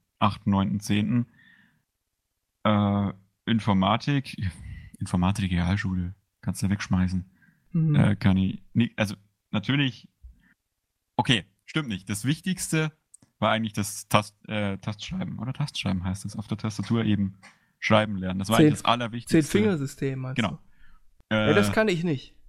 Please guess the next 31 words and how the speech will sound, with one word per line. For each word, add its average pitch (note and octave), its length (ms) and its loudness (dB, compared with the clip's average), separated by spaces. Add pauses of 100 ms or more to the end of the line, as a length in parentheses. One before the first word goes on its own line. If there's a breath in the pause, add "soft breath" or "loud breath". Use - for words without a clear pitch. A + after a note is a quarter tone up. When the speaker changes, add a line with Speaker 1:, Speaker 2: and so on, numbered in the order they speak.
(500)
Speaker 1:
okay, - 140 -2
das G2+ 100 0
kannst G#2 160 0
du A#2 40 2
nicht. A2 120 2
Nee, B2 100 2
das B2+ 140 -2
haben C3+ 140 -2
wir B2+ 100 -2
tatsächlich C3 560 -4
von A#2 200 0
der A2+ 140 2
fünften C#3+ 600 -4 (500)
ab, - 300 -4 (1200)
oder A#2+ 240 -4
was A#2 160 -8
von, G#2 200 -6 (880 loud breath)
nee, A#2 100 4
von A2 160 2
der G2+ 100 2
siebten B2 360 -4
ab - 240 0 (360)
bis - 260 -2
zur A#2 260 -2
zehnten G#2 640 0 (520)
durchgezogen. G2 640 0
Haben G#2 160 2
wir G2+ 80 0
Tests - 380 -2
geschrieben A#2+ 540 0
und G2 260 -2